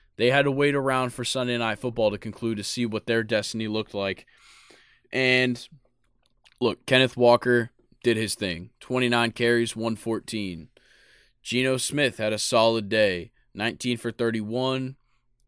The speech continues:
two thirteen, one touchdown, two interceptions is a little rough, but he also got fifty-one rushing yards. So, um, I, I think that the big thing with this Seahawks team is that everybody plays their role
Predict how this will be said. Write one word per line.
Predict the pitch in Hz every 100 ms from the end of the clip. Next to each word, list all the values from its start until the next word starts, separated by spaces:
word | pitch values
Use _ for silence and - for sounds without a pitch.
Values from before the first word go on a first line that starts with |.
| _ -
two | 139 127
thirteen, | - 123 117 - 131 127 127 127
one | 110 123 123
touchdown, | 127 120 - 127 120 123
two | - 170
interceptions | 165 147 151 135 - 139 123
is | 123
a |
little | 127 131
rough, | 117 107 113 - -
but | 139 120 135 _ _ _
he | -
also | 147 143
got | 151 135
fifty-one | - 135 135 131 131
rushing | 127 143 113
yards. | 92 80 80
So, | - - 104 98 98 _ _ _ _ -
um, | 101 98 92 - _ -
I, | 113
I | 123
think | 127 170 180
that | 160 143
the | 127
big | 104 135 165
thing | - 175 170
with | 143
this | 139
Seahawks | - 156 147 120 113 -
team | 123 117 120
is | 107
that | 110
everybody | 107 151 156 139 139
plays | 120 - 120 117
their | - 113 107
role | 101 104 104 101